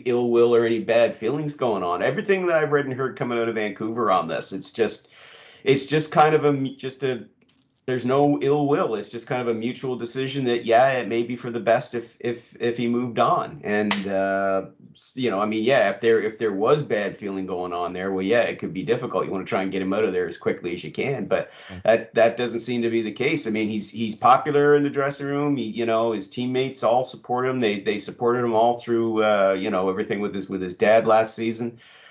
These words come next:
Speaker 2: Mm.
Speaker 1: you know, uh, so there's no real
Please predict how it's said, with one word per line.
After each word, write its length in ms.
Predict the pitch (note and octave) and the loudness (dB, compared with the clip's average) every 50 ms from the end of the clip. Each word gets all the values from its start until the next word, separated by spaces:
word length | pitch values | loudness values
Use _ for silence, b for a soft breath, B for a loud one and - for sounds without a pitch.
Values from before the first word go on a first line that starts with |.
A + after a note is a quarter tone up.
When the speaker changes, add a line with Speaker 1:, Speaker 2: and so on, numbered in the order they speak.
| B B | B B
Speaker 2:
Mm. 140 | F#2 D#2 B - | -16 -16 B 0
Speaker 1:
you 100 | A#2+ A#2+ | 2 4
know, 340 | A2+ G#2+ G2+ G2+ G2+ G2+ - - - | 4 6 4 4 0 -4 -10 -4 0
uh, 520 | G#2 G2+ G2 G#2 G#2 G#2 G#2 G#2 G#2 G2+ | 2 4 4 6 6 6 6 6 6 4
so 320 | G2 - - A#2 A2 A2 G#2+ | 2 0 -2 0 0 0 2
there's 240 | A2 A2+ G#2+ A2 | 0 0 0 0
no 200 | B2 B2 C3+ D3 C#3+ A#2 | 0 2 4 4 4 2
real 520 | A#2 B2 C3 C3 B2+ A#2 A2 G2 - - | 2 0 2 2 2 2 2 0 -4 -12